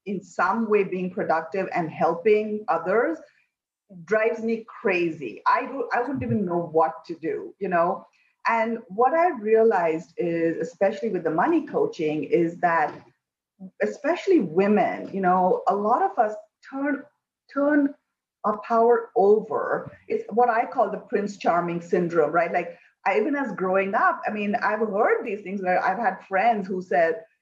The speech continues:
"Oh, my parents say just find a rich guy and get married, right? Like, don't worry about going to college or going to school or whatever." Or even in my case, I was more than happy to turn it over. I'm like, "Oh, my husband's taking care of everything. I,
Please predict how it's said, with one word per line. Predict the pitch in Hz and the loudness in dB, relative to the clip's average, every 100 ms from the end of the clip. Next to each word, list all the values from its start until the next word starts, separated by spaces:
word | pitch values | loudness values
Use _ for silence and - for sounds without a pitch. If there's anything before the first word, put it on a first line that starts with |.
| _ | _
"Oh, | 240 214 | 2 4
my | 220 349 | 0 0
parents | 381 339 247 - | 2 2 0 -4
say | 190 | -4
just | 185 247 - | -2 -4 0
find | 185 185 | 0 0
a | 190 | -2
rich | 175 185 - | -2 -4 0
guy | 180 160 | 0 0
and | 165 156 - | -2 -6 -4
get | 151 - | -6 -2
married, | 131 123 123 - | 0 0 -2 -4
right? | 131 151 | -2 0
Like, | 165 180 | -2 0
don't | 214 | 0
worry | 196 185 | 0 -2
about | 180 170 160 | 0 -2 -2
going | 170 165 | -6 -8
to | |
college | 160 151 151 156 | -4 -2 0 -2
or | |
going | 160 156 151 | -2 -4 -4
to | |
school | 160 - 160 | -12 -8 -4
or | 143 | 0
whatever." | 151 139 127 135 - - _ _ | 2 2 0 -2 -6 -20 _ _
Or | - 190 302 254 | 4 4 4 0
even | 311 359 | -8 -6
in | 359 | -6
my | 302 285 | -4 -6
case, | 285 339 359 269 220 | -4 -2 -2 0 0
I | |
was | 247 - 190 | 0 -2 -2
more | 220 | 0
than | 240 277 | 2 0
happy | 247 220 247 | 0 -2 -6
to | 247 | -12
turn | - 220 220 | -6 -2 2
it | 226 | 2
over. | 202 202 | 2 0
I'm | 202 | 0
like, | 180 - | 0 0
"Oh, | 220 - | -2 -2
my | 135 | 0
husband's | 247 254 254 269 | 0 0 -6 -4
taking | 240 233 240 | -4 -4 -2
care | 233 233 220 | 2 4 2
of | |
everything. | 208 208 208 202 | 0 -4 -6 -6
I, | 170 190 | -8 -8